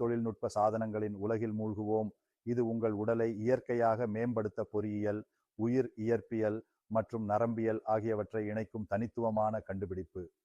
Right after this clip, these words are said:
ஒவ்வொரு கியூ தயாரிப்பையும் சிறப்பானதாக்கும் தொழில்நுட்ப விவரக்குறிப்புகள்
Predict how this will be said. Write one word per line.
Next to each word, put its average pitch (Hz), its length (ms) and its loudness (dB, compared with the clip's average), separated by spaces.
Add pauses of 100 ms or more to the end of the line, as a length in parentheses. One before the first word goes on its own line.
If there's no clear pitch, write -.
(400)
ஒவ்வொரு 127 340 4
கியூ 139 120 0 (120)
தயாரிப்பையும் 113 640 4
சிறப்பானதாக்கும் 107 840 2 (380)
தொழில்நுட்ப 117 560 2
விவரக்குறிப்புகள் 107 720 0